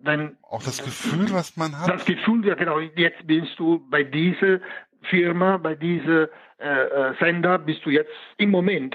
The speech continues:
Speaker 1: weil, wie gesagt, äh, ein Freiberuflicher muss er sich immer,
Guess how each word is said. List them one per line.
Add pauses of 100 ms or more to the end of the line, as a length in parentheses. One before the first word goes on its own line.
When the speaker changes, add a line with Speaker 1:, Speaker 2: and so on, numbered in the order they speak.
(100)
Speaker 1:
weil, (380)
wie
gesagt,
äh,
ein
Freiberuflicher (300)
muss
er
sich
immer,